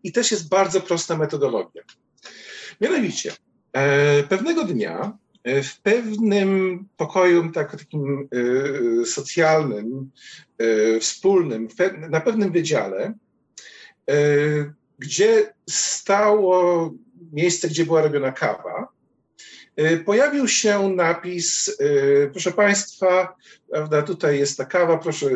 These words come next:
proszę brać. Jeżeli państwo, e, będą pić kawę, to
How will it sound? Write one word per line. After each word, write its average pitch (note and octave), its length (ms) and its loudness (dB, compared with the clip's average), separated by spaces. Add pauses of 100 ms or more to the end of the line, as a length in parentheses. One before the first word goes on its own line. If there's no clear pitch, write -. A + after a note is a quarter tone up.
(220)
proszę D3+ 240 0
brać. G3 420 0 (240)
Jeżeli F3+ 380 0
państwo, F#3 800 0
e, D#3 200 -4
będą F3 380 0
pić - 220 -10
kawę, F#3 600 2 (420)
to G3 320 -2